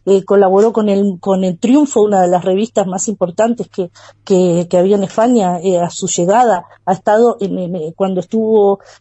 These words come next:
em, becada con la de Deutsche Akademie en, en Berlín, también publicó en, en periódicos alemanes, o sea, eh, el, el, la carrera de cronista y periodista de Cristina es, es, es, es paralela a, a, a, a toda su obra, o sea, nunca ha dejado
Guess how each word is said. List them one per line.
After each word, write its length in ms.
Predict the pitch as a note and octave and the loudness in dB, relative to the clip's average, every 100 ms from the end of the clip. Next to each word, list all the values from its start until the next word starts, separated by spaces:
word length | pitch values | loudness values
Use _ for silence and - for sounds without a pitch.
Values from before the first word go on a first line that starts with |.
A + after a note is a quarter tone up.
| - | -2
em, 500 | G3 F#3 F#3 E3 F3+ | 0 2 0 -2 0
becada 500 | F#3 F3 G#3 A3 G#3 | -2 2 2 2 0
con 160 | G#3 F#3+ | 0 0
la 220 | F3+ F3 | 2 0
de 280 | E3+ E3 F3 | -2 -6 0
Deutsche 380 | G#3 G#3 - | 0 0 -2
Akademie 440 | G3+ G3 F#3+ G3 G#3 - | -4 -2 -2 -2 -4 -4
en, 300 | F3+ F3+ E3 | -6 -8 -8
en 160 | F#3+ F#3 | -6 -2
Berlín, 380 | F3+ G3 A#3+ | 0 2 0
también 320 | A#3 F3+ G3+ G3 | 0 0 -2 -2
publicó 520 | F#3 F3 E3+ G3+ G3+ | -6 -6 -2 0 2
en, 220 | F3 E3+ _ _ - | 0 -4 _ _ -6
en 160 | F#3 | -4
periódicos 600 | F#3 F#3 G3 G#3 G3 - | 0 2 4 2 -2 -4
alemanes, 560 | F3 E3+ A3+ C#4 G#3 E3+ | -2 0 0 0 0 -6
o 60 | F3+ | -4
sea, 360 | G3 F#3+ E3 - | 0 0 -2 -8
eh, 340 | D#3 D3 D3+ | -10 -10 -12
el, 200 | D#3+ D#3+ D#3+ | -12 -10 -10
el, 160 | E3 _ - - | -12 _ -14 -2
la 160 | F#3+ | -2
carrera 380 | F#3+ F#3 A#3 B3+ | 0 2 4 4
de 80 | A#3+ | 2
cronista 420 | A3+ G#3+ A#3 - | 0 0 0 0
y 60 | G3+ | -2
periodista 440 | F#3+ G3 G3+ - | 0 0 0 -2
de 80 | G#3 | -4
Cristina 680 | G3 F3+ A3 B3 D4 G#3+ F#3+ | -6 -8 -4 0 2 2 2
es, 280 | F#3+ F#3+ F#3+ | -2 -2 -6
es, 100 | F3+ F#3+ F#3 B3+ A#3+ - A3 A3+ A3+ | -8 -10 -12 -14 -18 -20 -20 -20 -8
es, 140 | A#3+ A#3 - _ _ - | -4 -4 -4 _ _ -6
es 120 | A#3 A#3 | -6 -2
paralela 640 | A#3 G#3+ G#3 A#3+ A#3+ G3+ | 0 2 2 4 4 2
a, 280 | F#3+ F#3 F3 | 0 0 -2
a, 360 | E3 F3 E3+ - | -2 -4 -4 -4
a, 240 | F3+ F3 | -4 -2
a 20 | F3+ | -2
toda 240 | A3 A3+ | 0 0
su 180 | A3 G#3 | -2 0
obra, 280 | B3 C4 F#3 | 2 2 0
o 40 | F#3 | -2
sea, 300 | - F#3+ F3+ | -2 -2 0
nunca 280 | A#3 B3+ | 0 0
ha 40 | G#3 | -2
dejado 460 | F#3+ - G#3+ A#3 | -2 0 2 2